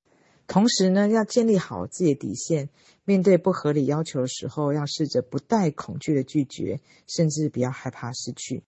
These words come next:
而在这个章节里面也提到，其实在另外一个选择T O C，它其实里面更多时候说的其实是一个内在的觉察与面对，而不是外在形式。也就是说，在里面的智慧与弹性是最重要的。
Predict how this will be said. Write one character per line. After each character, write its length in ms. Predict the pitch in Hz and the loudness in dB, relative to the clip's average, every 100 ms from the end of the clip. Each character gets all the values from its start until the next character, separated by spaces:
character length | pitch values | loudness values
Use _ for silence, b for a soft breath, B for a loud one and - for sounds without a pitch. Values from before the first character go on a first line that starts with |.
| _ - | _ -2
而 100 | 185 | 2
在 140 | 247 | 4
这 100 | 262 | 4
个 80 | 233 | 4
章 220 | 226 240 | 4 2
节 160 | 226 170 | 2 2
里 140 | 139 | 0
面 180 | 147 170 | -2 -2
也 100 | 123 | -4
提 220 | - 139 | -6 -4
到， 160 | 165 165 | -2 -4
其 160 | - | -4
实 60 | 156 | -2
在 160 | 180 | -2
另 220 | 175 180 165 | 0 0 0
外 160 | 165 | -2
一 20 | |
个 160 | 156 143 | -2 -6
选 220 | - 120 | -6 -8
择 160 | 123 127 | -2 -4
T 260 | - - 156 | -4 -2 -2
O 100 | 156 | -2
C， 320 | - 156 156 b b b b | -4 -6 -6 b b b b
它 120 | - | -4
其 220 | 254 - 196 | -2 -2 0
实 140 | 214 | 2
里 140 | 185 | 2
面 380 | 131 190 208 160 - _ _ | 0 0 0 -2 -6 _ _
更 280 | 240 208 175 | 4 4 2
多 240 | 190 190 | 0 0
时 180 | 190 - | 0 -4
候 180 | 143 170 | 0 0
说 220 | - 165 | 2 2
的 40 | 156 | 0
其 220 | - 127 | 0 -4
实 60 | |
是 80 | 143 | -4
一 40 | 147 | -2
个 100 | 143 | -2
内 280 | 160 160 | 0 -2
在 220 | 139 156 131 | 0 -2 -2
的 60 | |
觉 260 | 123 127 127 | -4 -2 -2
察 340 | - 131 127 | -2 -6 -2
与 100 | 120 | -2
面 300 | 120 151 147 | 0 -2 -2
对， 120 | 143 139 | -2 -4
而 80 | |
不 100 | 131 | -4
是 140 | 139 165 | -2 0
外 180 | 160 143 | 0 0
在 180 | 139 | -2
形 280 | 135 - 131 | -4 -6 -6
式。 300 | - 139 117 - _ _ _ | -6 -6 -6 -10 _ _ _
也 100 | 170 | 2
就 20 | |
是 60 | 202 | 4
说， 140 | 294 | 4
在 200 | 285 294 | 4 4
里 240 | 226 143 147 | 4 2 2
面 220 | 226 214 | 2 2
的 120 | 175 | 0
智 300 | 165 - 196 | 0 2 2
慧 280 | 175 190 156 | 2 2 2
与 120 | 131 | 0
弹 420 | - - 120 139 | -4 -6 -6 -10
性 340 | - - 156 143 | -6 -6 -8 -10
是 140 | - | -12
最 180 | 165 170 | -10 -10
重 220 | 135 151 | -10 -10
要 160 | 135 - | -10 -12
的。 200 | - | -12